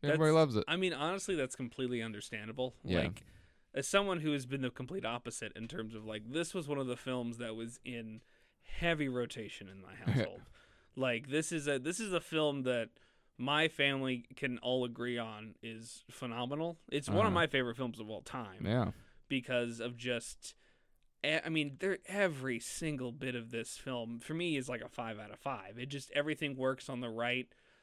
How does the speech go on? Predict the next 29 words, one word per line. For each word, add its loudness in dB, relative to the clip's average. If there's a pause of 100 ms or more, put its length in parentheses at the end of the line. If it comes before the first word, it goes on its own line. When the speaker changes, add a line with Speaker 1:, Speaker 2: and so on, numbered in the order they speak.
(140)
Speaker 2:
level, 6
all 2
the -6
performances, -2 (420)
the -2
structure, -2 (480)
and 0
the 4
fact 2
that 0
this 0
film 2
was -4
two 0
and 2
a 0
half 0
hours 2
and -6
just 0
used -4
its -8
time -6 (480)
perfectly. 0
And 0
also, 0
and -2
arguably, 0
like, -4